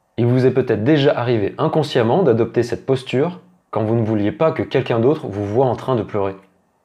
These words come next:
Vous aviez alors levé les yeux et vous vous étiez arrêté. Pensez-y la prochaine fois. Pour voir la vie du bon côté, relevez la tête plutôt que de regarder vos pieds. Nous dénombrons plus de soixante-dix muscles sur notre visage capables de produire des milliers d'expressions différentes.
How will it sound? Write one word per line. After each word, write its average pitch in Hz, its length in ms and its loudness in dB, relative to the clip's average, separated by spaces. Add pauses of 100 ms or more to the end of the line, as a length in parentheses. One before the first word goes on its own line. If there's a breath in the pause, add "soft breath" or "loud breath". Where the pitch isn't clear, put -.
(680)
Vous 104 160 -2
aviez 113 220 4
alors 98 200 4
levé 156 300 6
les 120 220 4
yeux 143 260 -2 (100)
et 117 80 0
vous 107 160 0
vous 110 180 0
étiez 131 360 -2
arrêté. 127 480 -4 (800)
Pensez-y 160 420 2
la 123 100 4
prochaine 107 300 -4
fois. - 220 -10 (680)
Pour 113 140 2
voir 175 220 4
la 143 120 4
vie 127 140 -2
du 107 80 -4
bon 135 180 0
côté, 113 440 -2 (300)
relevez 135 320 4
la 120 120 4
tête 123 440 -4 (120)
plutôt 131 280 -2
que 120 140 -4
de 98 80 -2
regarder 117 480 2
vos 101 120 -4
pieds. 90 200 -12 (1600)
Nous 123 160 2
dénombrons 180 500 4
plus 135 160 -6
de 110 80 -4
soixante-dix 156 680 -2
muscles 170 420 0
sur - 220 -2
notre 110 260 -4
visage 131 680 0
capables 135 380 0
de 110 80 -2
produire 131 500 0
des 101 140 -6
milliers 156 380 4
d'expressions 123 540 -2
différentes. 98 500 -6